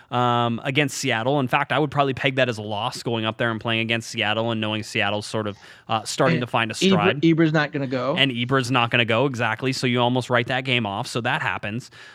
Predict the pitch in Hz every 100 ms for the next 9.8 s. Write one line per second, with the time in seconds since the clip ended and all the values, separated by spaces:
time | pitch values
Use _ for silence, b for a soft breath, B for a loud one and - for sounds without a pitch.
0 | B 139 135 139 143 139 156 214 185 202
1 | - 196 131 143 214 156 - 180 214 127
2 | 143 139 160 214 208 190 165 180 196 -
3 | - 247 131 117 139 185 - 185 175 147
4 | 151 151 143 156 156 151 - 170 139 151
5 | 147 131 127 127 151 147 - 175 196 160
6 | 143 135 135 139 - 160 139 135 151 143
7 | - 220 208 117 139 - B B B B
8 | 147 147 147 151 156 151 - 160 170 -
9 | 160 151 143 170 190 233 160 123